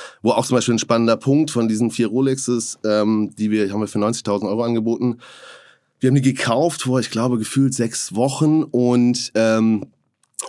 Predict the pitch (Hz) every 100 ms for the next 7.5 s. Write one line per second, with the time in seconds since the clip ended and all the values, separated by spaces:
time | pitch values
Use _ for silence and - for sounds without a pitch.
0 | - 104 104 - 139 127 180 185 135 110
1 | 127 - 110 101 104 104 135 127 110 117
2 | 139 131 107 110 113 110 - 98 101 110
3 | 113 110 - 98 98 98 104 - 101 104
4 | 113 101 104 101 104 101 85 127 - 85
5 | 73 69 82 82 - 98 110 104 98 104
6 | 110 127 104 117 110 92 - - 98 101
7 | 92 92 - 85